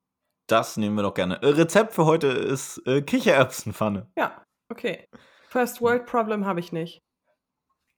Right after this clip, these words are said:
Speaker 1: Ein First World Problem hast du nicht, da muss ich mal kurz überlegen.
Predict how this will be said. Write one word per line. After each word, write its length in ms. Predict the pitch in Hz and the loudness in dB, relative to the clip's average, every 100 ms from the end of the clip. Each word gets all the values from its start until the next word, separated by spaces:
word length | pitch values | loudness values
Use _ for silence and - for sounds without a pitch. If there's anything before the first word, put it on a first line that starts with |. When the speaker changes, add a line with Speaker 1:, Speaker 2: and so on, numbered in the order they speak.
| _ _ _ _ _ - | _ _ _ _ _ -14
Speaker 1:
Ein 140 | 104 | -14
First 340 | - 151 165 151 | -4 -2 -2 0
World 180 | 156 | -2
Problem 240 | 156 135 131 | 0 -4 -2
hast 180 | 123 - | -4 -4
du 40 | |
nicht, 180 | 98 - | -8 -6
da 60 | |
muss 200 | 101 127 | -6 -4
ich 200 | 143 - | -6 -8
mal 360 | 113 104 104 110 _ _ _ _ _ _ _ _ _ _ _ | -6 -4 -4 -8 _ _ _ _ _ _ _ _ _ _ _
kurz 320 | - 143 143 | -6 -4 -4
überlegen. 600 | - 117 113 101 87 135 | -6 -4 -2 -2 -4 -8